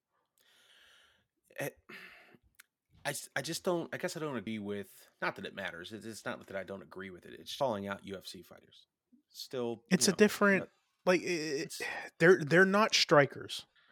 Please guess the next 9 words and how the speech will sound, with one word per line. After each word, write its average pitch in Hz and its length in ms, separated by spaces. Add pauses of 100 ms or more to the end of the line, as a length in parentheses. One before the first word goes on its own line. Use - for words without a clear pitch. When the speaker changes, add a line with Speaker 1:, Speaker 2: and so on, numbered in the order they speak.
(520)
Speaker 1:
Right. 107 100
Speaker 2:
Like, 156 140
for 185 200
the 170 80
most 190 340
part, 175 300 (500)
their 147 240
striking 147 580
ability 127 680